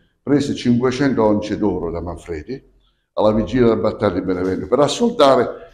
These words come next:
è storia, vado a vedere anche su internet, eh, eh, per assoldare delle truppe mercenarie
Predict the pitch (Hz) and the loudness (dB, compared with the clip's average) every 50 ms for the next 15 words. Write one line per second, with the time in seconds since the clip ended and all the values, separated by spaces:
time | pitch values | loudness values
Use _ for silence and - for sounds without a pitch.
0 | - - 135 - - - 135 104 87 85 85 85 - 127 139 135 147 143 139 143 | -10 -8 -6 -2 2 4 4 4 2 0 -2 -2 0 2 4 4 6 6 6 6
1 | 135 143 139 123 113 - 123 113 107 95 90 90 92 - 92 85 - _ _ _ | 4 4 4 2 -2 -2 -4 -4 -4 -4 -6 -8 -10 -12 -12 -14 -16 _ _ _
2 | _ _ _ _ _ _ - - 107 113 120 120 120 120 123 131 131 123 123 - | _ _ _ _ _ _ -6 2 4 6 6 6 6 4 4 4 4 2 2 2
3 | - 131 123 123 120 - - 127 120 120 123 135 123 113 104 101 95 107 101 98 | 4 4 4 4 2 -2 0 0 0 2 4 4 4 4 2 0 -2 -4 -4 -4
4 | 98 101 92 90 - - 151 - - - - 123 107 95 - - 120 123 123 123 | -4 -6 -6 -6 -2 -2 -2 -2 -2 -2 2 2 2 2 0 -2 -2 -2 -2 -4
5 | - - 104 107 104 95 101 107 - - | -6 -6 -4 -4 -4 -4 -4 -6 -8 -12